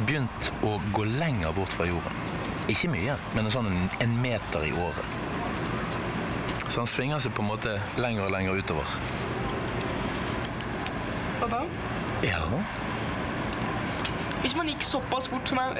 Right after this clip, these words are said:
Speaker 2: raskere enn lysets hastighet,
Speaker 1: Ja.
Speaker 2: kunne man, em, em, gått, ja.
Speaker 1: Altså,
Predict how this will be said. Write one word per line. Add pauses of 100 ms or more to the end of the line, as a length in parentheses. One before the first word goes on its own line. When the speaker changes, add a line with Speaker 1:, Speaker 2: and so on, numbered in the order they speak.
Speaker 2:
raskere
enn
lysets
hastighet, (540)
Speaker 1:
Ja. (1400)
Speaker 2:
kunne
man,
em, (1800)
em, (500)
gått,
ja. (4000)
Speaker 1:
Altså,